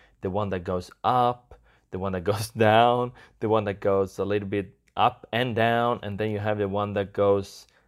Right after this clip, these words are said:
up and, you know, cut back a little bit, the ngã, <laughs> and then the last one, which is, you know, the dot, you know, just n-, nặng, nặng, you know, it's just, um,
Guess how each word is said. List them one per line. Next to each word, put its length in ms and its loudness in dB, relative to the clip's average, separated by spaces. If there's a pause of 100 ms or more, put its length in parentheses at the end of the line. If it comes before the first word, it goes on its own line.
(240)
up 360 4 (240)
and, 420 -6 (500)
you 100 -4
know, 180 -6 (100)
cut 300 0
back 260 0
a 60 2
little 220 0
bit, 160 0
the 60 -4
ngã, 460 2 (280)
<laughs> 760 -10
and 140 -4
then 120 0
the 80 0
last 420 2
one, 340 0
which 240 -8
is, 340 -8
you 120 -10
know, 260 -12 (160)
the 120 -8
dot, 640 -4 (800)
you 100 -6
know, 160 -6
just 300 -12 (120)
n-, 140 -12 (180)
nặng, 300 2 (260)
nặng, 280 0 (160)
you 100 -10
know, 80 -8
it's 140 -10
just, 260 -16 (720)
um, 920 -6